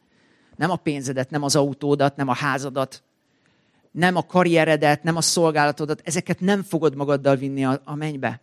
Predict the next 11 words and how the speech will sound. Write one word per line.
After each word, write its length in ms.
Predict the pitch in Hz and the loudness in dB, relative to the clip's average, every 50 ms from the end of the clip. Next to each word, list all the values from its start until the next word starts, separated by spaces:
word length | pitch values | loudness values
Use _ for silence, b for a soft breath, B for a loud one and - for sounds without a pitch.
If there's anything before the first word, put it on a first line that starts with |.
| _ _ | _ _
Egyetlen 440 | 165 165 165 151 156 135 - 151 147 | -4 -4 -4 -4 -6 -8 -8 -8 -8
egy 140 | 135 135 127 | -8 -6 -4
dolgot 380 | 131 135 127 123 123 - - | -4 -4 -2 -4 -6 -8 -10
vi-, 140 | - 127 - - | -14 -16 -14 -12
viszel 300 | 131 123 - - 131 123 | -8 -6 -6 -4 -4 -6
magaddal. 540 | 120 120 123 123 123 131 120 120 120 123 - _ _ _ _ _ _ _ | -6 -6 -8 -10 -10 -10 -12 -12 -14 -14 -18 _ _ _ _ _ _ _
A 100 | - 131 | -10 -6
jellemedet, 760 | 127 127 127 117 120 120 113 113 - 117 113 - _ - _ _ _ _ _ _ _ _ - | -4 -2 -2 -2 -2 -4 -6 -8 -10 -14 -16 -16 _ -20 _ _ _ _ _ _ _ _ -20
a 140 | - - | -20 -14
karakteredet. 880 | _ - 147 131 127 - - - 135 117 113 107 104 95 - _ - - _ b b b b b b b b b b b b b | _ -2 -2 -2 -2 -4 -8 -8 -6 -6 -6 -6 -8 -10 -16 _ -20 -20 _ b b b b b b b b b b b b b
És 540 | 185 180 175 170 170 170 - - - - | 4 4 6 6 4 4 2 0 -2 -4